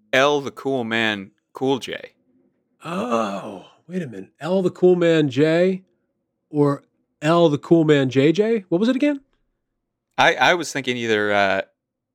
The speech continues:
Speaker 1: L L the Cool Man J or L the Cool Man J. No, L the Cool Man Cool J, sorry.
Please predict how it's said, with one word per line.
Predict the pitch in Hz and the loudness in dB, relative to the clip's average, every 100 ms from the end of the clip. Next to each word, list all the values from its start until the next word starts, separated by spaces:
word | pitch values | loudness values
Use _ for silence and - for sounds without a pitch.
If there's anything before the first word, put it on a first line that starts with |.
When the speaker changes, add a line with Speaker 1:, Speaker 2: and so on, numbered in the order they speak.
| _ _ _ | _ _ _
Speaker 1:
L | 123 139 131 | 2 4 4
L | 143 | 2
the | 127 | 0
Cool | - 147 131 | -6 -6 -4
Man | 117 110 98 | -2 -2 -4
J | 107 107 120 | 0 2 2
or | 104 92 | 0 -2
L | 123 113 | 0 0
the | 107 | -2
Cool | - 120 104 | -10 -10 -6
Man | 104 92 | -6 -6
J. | 92 113 95 - _ _ _ _ _ - | -6 -4 -4 -8 _ _ _ _ _ -2
No, | 160 95 - | 0 2 4
L | 151 131 | 4 4
the | |
Cool | - 156 131 | -2 -4 0
Man | 113 95 | 0 0
Cool | - 139 | -2 -2
J, | - 82 82 | -2 -10 -8
sorry. | - 87 - | -6 -6 -8